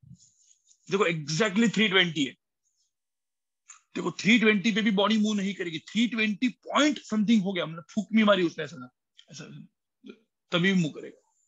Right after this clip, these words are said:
समझ में आ रहा है? टच भी किया उसके बाद, तभी मूव करेगा, थ्री ट्वेंटी के बाद, राइट? तो इन तीनों में body won't move, ठीक है। इन तीनों केसेस में, एबीसी केसेस में body doesn't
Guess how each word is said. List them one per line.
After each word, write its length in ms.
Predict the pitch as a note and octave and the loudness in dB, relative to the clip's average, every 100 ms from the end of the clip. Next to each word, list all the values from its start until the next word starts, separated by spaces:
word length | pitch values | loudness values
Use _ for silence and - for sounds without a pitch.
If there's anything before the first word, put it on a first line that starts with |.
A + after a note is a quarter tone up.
| _ - | _ -8
समझ 180 | E3 F3 | -4 0
में 120 | F3+ | 0
आ 40 | |
रहा 120 | D3+ | -2
है? 60 | D3+ - _ - - | -6 -10 _ -8 -4
टच 160 | E3+ | 0
भी 140 | E3+ F3+ | 0 2
किया 140 | D#3 | 2
उसके 200 | - - | 0 -6
बाद, 140 | - - | -10 -4
तभी 180 | E3 E3 | 2 4
मूव 180 | D#3 B2 | 6 4
करेगा, 300 | - - - _ _ _ - | 2 -12 -20 _ _ _ -6
थ्री 120 | E3+ | 0
ट्वेंटी 220 | D#3+ D3+ | 2 2
के 100 | D#3 | 0
बाद, 280 | D#3+ A#2+ - - _ _ - | 0 0 -2 -14 _ _ -4
राइट? 300 | D3+ A3 - _ _ _ - - - - | 2 2 2 _ _ _ -20 -20 -14 -6
तो 60 | |
इन 200 | - B3 - - | 4 4 4 6
तीनों 320 | A3 A#3+ C#4+ | 8 8 6
में 200 | A#3+ F#3 G3+ | 4 2 -2
body 300 | D#3+ F3+ A3 | -2 0 0
won't 320 | F#3 F#3+ G3 F3+ | 0 -2 -4 -4
move, 240 | F3+ D#3+ A#2 _ _ _ _ - | -4 -4 -6 _ _ _ _ -10
ठीक 140 | E3+ A3 | -4 0
है। 160 | G3+ - _ - | 0 -2 _ -4
इन 100 | F#3 F#3 | -4 0
तीनों 260 | F#3+ G3 A#3+ | 2 4 4
केसेस 320 | A3+ F#3 D3 | 2 -2 -4
में, 100 | C#3+ | -6
एबीसी 460 | - E3+ F#3+ E3+ G3 | 0 2 4 2 2
केसेस 240 | F#3 D#3+ | 0 -2
में 180 | B2+ G#2 _ _ - - - G3+ C3+ | -8 -10 _ _ -20 -20 -14 -6 4
body 380 | D3+ E3 F3+ A3 A#3 - - - - - - - - - - B2+ | 6 6 6 4 2 -6 -20 -20 -20 -20 -16 -16 -16 -20 -14 0
doesn't 640 | E3 E3+ D3 G#3+ A3 A3+ | 2 4 4 4 4 0